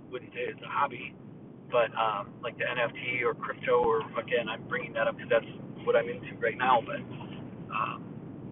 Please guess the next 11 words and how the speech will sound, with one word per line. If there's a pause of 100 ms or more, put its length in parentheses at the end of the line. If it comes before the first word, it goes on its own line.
(140)
anything
like
that. (160)
Find (240)
somebody
in
your (680)
passion, (240)
in
your (120)
space,